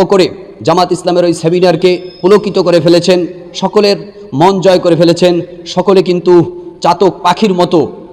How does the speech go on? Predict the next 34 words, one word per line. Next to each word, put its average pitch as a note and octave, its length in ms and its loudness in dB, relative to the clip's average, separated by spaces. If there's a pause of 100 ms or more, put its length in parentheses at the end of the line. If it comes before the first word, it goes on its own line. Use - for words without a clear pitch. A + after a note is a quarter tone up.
(120)
অধ্যাপক E3+ 380 0 (120)
আশরাফ D#3+ 320 0
আলী E3+ 160 2
আকন, E3+ 280 0 (280)
প্রেসিডিয়াম F3+ 440 0
সদস্য E3+ 340 -2
ইসলামী E3+ 320 -2
আন্দোলন E3 320 0
বাংলাদেশ, E3 420 0 (320)
এই F3 140 2
নেতার E3+ 300 0
বক্তব্য E3 540 -2
শুনে E3+ 260 0 (340)
সবাই D#3 360 0
যেন D#3 140 0 (120)
হতাশা D#3+ 320 -2
মুছে, E3+ 300 0 (380)
নৈরাশা F3+ 420 2
মুছে E3+ 320 -2 (280)
সবাই E3 300 0
যেন E3 120 0
এক D3+ 160 2 (100)
আলোর D#3 320 2
পথ D3+ 180 2 (100)
ফিরে D#3+ 180 2
পেয়েছে। F3 320 0 (420)
তার E3+ 180 2
বক্তব্য F3+ 440 0 (180)
চলাকালীন F3+ 540 0 (180)
তার D#3+ 220 2
দিকে E3 220 -2
সকলে D#3+ 340 0 (320)
হাসি D#3 240 0
মুখে E3+ 260 0